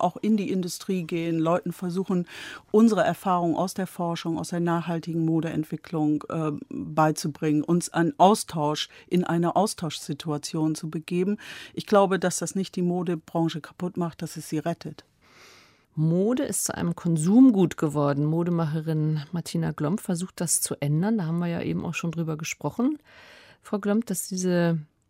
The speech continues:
Speaker 2: ja, dieses Konsumgut verändert wird, sagen wir mal so. Was für Reaktionen erhalten Sie eigentlich, wenn Sie als Modeschöpferin, als Modemacherin, als Designlehrerin diese Themen ansprechen? Wie reagieren Studierende und die Branche?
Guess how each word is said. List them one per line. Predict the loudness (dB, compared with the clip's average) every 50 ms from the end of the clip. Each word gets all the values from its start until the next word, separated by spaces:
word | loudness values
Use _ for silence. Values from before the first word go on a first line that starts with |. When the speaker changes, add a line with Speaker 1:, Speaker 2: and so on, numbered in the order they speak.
| _ _ -4
Speaker 2:
ja, | -2 0 0
dieses | 0 -2 -2 0
Konsumgut | 2 2 2 4 4 4 4 4 0 0
verändert | 0 2 6 6 8 6 6 4
wird, | 2 -2 -2
sagen | 0 0 0
wir | 2 2
mal | 2 2 0
so. | 0 -2 -2
Was | -2 -2
für | -2 -2 0
Reaktionen | 2 2 0 0 0 -2 0 2 2 4 4 2 2 -2 -6 -16 -20 -20 -20 -20 -20 -10 -4
erhalten | -2 2 4 4 4 4 4 2
Sie | 2 2 2
eigentlich, | 2 2 4 4 2 2 0 -2 -4 -4
wenn | -4 -2 -2
Sie | -2 -4 -4
als | -4 -4 -4 -4 -4
Modeschöpferin, | -2 0 0 2 0 0 -2 -2 -4 -4 -6 -4 -4 -2 0 2 2 2 2 2
als | 0 0 -2 -2 0 0
Modemacherin, | 2 2 2 2 2 2 2 0 -2 -4 -6 -4 0 2 2 2 2 2 0 -2
als | -4 -2 -2 0 0 2 0 0 0 -2 -8 -20 -20 -20 -20 -20 -20 _ _ _ _ _ 0
Designlehrerin | 2 2 4 4 4 4 6 6 8 8 8 8 6 6 4 2 2 2 2 4 4 4 4 4 2
diese | 0 0 -2 -2 -2
Themen | 0 4 4 6 6 6 4 2
ansprechen? | 0 0 0 0 0 0 -2 -4 -4 -4 -4
Wie | -6 -4
reagieren | -4 -4 -4 -4 -4 -4 -4 -4
Studierende | -6 -6 -6 -6 -6 -4 -4 -2 -2 0 0 0 0 -2 -2 -4 -8 _ _ _ _
und | 0 0 0 0
die | 0
Branche? | -2 -4 -6 -4 -4 -4 -4 -4 -6 -8